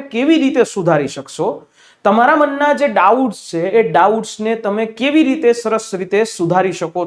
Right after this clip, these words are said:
છો, એ બધી જ વસ્તુઓ આના સેશનના માધ્યમથી, આ મેન્ટરશિપ પ્રોગ્રામના માધ્યમથી તમને મળી શકે છે. બરાબર છે? અને માત્ર બસ, સત્યાવીસો ને પચાસ રૂપિયામાં જી ફાઈવ ટુ સિક્સ કોડ નાખશો એટલે ચોક્કસથી તમને આ વસ્તુ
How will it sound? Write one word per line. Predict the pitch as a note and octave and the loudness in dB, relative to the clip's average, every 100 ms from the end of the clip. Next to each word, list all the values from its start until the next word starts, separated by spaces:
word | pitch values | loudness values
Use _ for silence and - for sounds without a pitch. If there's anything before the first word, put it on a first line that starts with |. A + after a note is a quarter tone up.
| F3 | -2
છો, | A3 | 2
એ | G#3+ | 2
બધી | D#3+ C#3 F3+ | 0 -2 -2
જ | E3+ | 0
વસ્તુઓ | F3 E3+ F3 G3 B3 - - - | -2 -2 0 2 2 -2 -16 -4
આના | D3+ F#3 B3 - D3+ C#3+ B2 - | 2 2 0 -6 -8 -6 -6 -4
સેશનના | F3 E3+ G3+ G#3+ | -2 -2 0 0
માધ્યમથી, | A3+ D3 C#3 F#3 F#3+ A3+ D#4+ - F3 | 0 -2 -2 -4 -4 -6 -4 0 2
આ | B3 - _ - | 0 -8 _ -2
મેન્ટરશિપ | E3 A#3+ C#4+ C4+ A#3+ | 0 2 0 0 -4
પ્રોગ્રામના | - F#3 F3 E3 D#3 C3 | -4 -2 0 0 -2 -4
માધ્યમથી | C3 - G3 G#3+ B3 C#4+ | -4 0 0 0 -6 -6
તમને | D#3+ C#3+ | -6 -4
મળી | C#3+ D3 D3+ | -2 -2 -2
શકે | F#3 G3+ | -2 -4
છે. | G3 B3 - _ _ - | -2 -4 -6 _ _ 0
બરાબર | F3 A#3 G3 | 2 4 2
છે? | E3 C#3 - - - | -2 -6 -8 -16 -2
અને | D#3 F3+ C4 A3 E3 | 0 2 0 -2 0
માત્ર | G#3+ B3+ F#3+ E3 - - | 0 0 -2 -2 -4 -2
બસ, | F3 F#3 - - E3+ E3+ | -2 -2 -8 -2 0 0
સત્યાવીસો | G#3+ G3+ A#3+ A3+ A3 G3+ | -4 -2 0 -2 -4 -4
ને | G3+ A#3+ | -4 -2
પચાસ | F3 F3+ E3 D#3 | -2 0 0 -2
રૂપિયામાં | C#3 C3 A#2+ E3+ - _ _ - | -6 -4 -4 -6 -10 _ _ -12
જી | C3+ G3 C4+ E4 - | 0 4 4 2 2
ફાઈવ | A3+ B3 | 4 4
ટુ | B3 A#3 | 0 -2
સિક્સ | B3+ A3 | -4 -4
કોડ | - A3 A3 | 2 2 2
નાખશો | G#3 G#3 A3+ G#3+ | -2 -2 -2 -2
એટલે | G#3+ G3+ | -2 -4
ચોક્કસથી | F#3+ - G3 - F3+ | -4 -4 -6 -6 -6
તમને | F3+ F3+ | -4 -2
આ | E3+ | -2
વસ્તુ | D#3 - | -2 -4